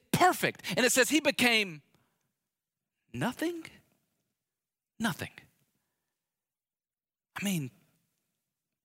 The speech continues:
what kind of God does that? Nothing. He became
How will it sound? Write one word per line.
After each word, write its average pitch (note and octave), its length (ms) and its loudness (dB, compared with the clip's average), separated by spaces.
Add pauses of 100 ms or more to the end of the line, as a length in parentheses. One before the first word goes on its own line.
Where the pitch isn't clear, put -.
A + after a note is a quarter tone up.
(360)
what - 140 -12
kind A#3 200 -6
of - 60 -10
God D#3+ 220 -6
does D3 260 -8
that? - 160 -14 (1900)
Nothing. - 300 -6 (2250)
He - 60 -20
became D#3+ 560 -6